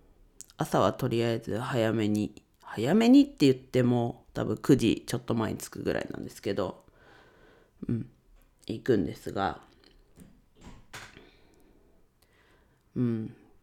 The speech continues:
そもそも決算忙しいところに、まあまた言いますけど、せ-、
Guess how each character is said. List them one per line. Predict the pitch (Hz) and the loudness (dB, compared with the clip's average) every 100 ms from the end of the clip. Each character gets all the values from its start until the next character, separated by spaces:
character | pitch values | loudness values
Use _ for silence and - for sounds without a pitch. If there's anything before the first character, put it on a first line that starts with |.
| _ _ _ _ _ _ _ _ _ _ _ _ _ _ _ _ - | _ _ _ _ _ _ _ _ _ _ _ _ _ _ _ _ -8
そ | 135 | 0
も | 139 | 0
そ | 143 | 2
も | 143 143 | 2 2
決 | 151 147 | 0 -2
算 | - 117 | 0 0
忙 | 107 131 113 120 | 0 -2 -2 -2
し | - 110 | -2 -4
い | |
と | - | -4
こ | 107 92 | -6 -4
ろ | 80 | -4
に、 | 69 53 - - _ _ _ _ | -4 -6 -8 -12 _ _ _ _
ま | 127 110 | -4 -2
あ | |
ま | 110 110 | -2 -2
た | 120 | -4
言 | |
い | 110 | -2
ま | 113 | -6
す | - | -8
け | - | -10
ど、 | 101 | -8
せ-、 | 120 139 - - | -4 -4 -4 -8